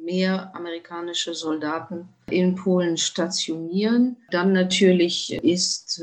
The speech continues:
die Aufstockung der nato-Eingreiftruppe bis zu dreihunderttausend Soldaten.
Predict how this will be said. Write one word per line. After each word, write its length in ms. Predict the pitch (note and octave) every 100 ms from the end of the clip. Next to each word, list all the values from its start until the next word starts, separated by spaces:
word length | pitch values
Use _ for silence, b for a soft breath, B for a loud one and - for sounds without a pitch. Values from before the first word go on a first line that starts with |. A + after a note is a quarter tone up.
| -
die 140 | D#3
Aufstockung 540 | E3+ - E3+ D3+ E3+ D#3+
der 100 | D3+
nato-Eingreiftruppe 1500 | D3 D#3 A#3+ A#3 - G3+ G#3+ G3+ G3+ G3+ - G#3+ G#3+ G#3 G#3
bis 160 | -
zu 140 | - D#3+
dreihunderttausend 1120 | D3+ D3 F#3 F#3+ E3+ E3 - D#3 D#3 D#3+ D3+
Soldaten. 960 | E3+ E3 D#3+ F3 A3+ A3+ G#3+ G3 -